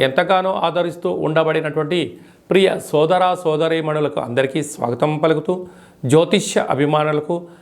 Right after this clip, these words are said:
సనాతన ధర్మ వీక్షకులకు, సంరక్షకుల అందరిపైనను శుక్ర భగవానుడి యొక్క ఆశీస్సులు ఉండాలని కోరుకుందాం.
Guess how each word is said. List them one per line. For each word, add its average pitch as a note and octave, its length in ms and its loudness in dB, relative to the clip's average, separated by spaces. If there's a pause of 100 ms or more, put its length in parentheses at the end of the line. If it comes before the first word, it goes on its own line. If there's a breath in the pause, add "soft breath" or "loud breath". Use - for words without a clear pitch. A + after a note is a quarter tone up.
(120)
సనాతన F#3 600 2
ధర్మ D#3+ 340 2
వీక్షకులకు, D3+ 680 -2
సంరక్షకుల C#3+ 560 0
అందరిపైనను C#3 720 0 (540 loud breath)
శుక్ర G3 440 2
భగవానుడి F#3 560 0
యొక్క F3 160 -2
ఆశీస్సులు D#3+ 380 -2
ఉండాలని C#3 480 -2
కోరుకుందాం. A2 500 -6